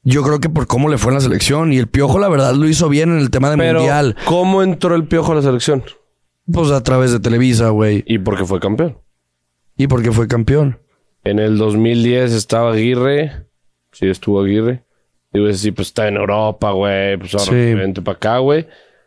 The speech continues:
Speaker 2: Dos mil seis fue la Volpe. Y dos mil, dos mil catorce. Ah, bueno, fue cuando entró el Chepo. El Chepo hizo casi todo el proceso mundialista, güey.
Speaker 1: Sí, fue el,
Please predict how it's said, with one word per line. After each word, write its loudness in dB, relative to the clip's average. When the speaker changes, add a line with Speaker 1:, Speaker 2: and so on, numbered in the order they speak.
Speaker 2:
Dos -2
mil 2
seis 0
fue -2
la 0
Volpe. -2
Y 2
dos 2
mil, 2
dos 0
mil 0
catorce. -4
Ah, -4
bueno, 0
fue -2
cuando 0
entró -2
el -2
Chepo. -4
El -4
Chepo -6
hizo -4
casi -4
todo -2
el -6
proceso -6
mundialista, -4
güey. -14
Speaker 1:
Sí, -2
fue 0
el, 2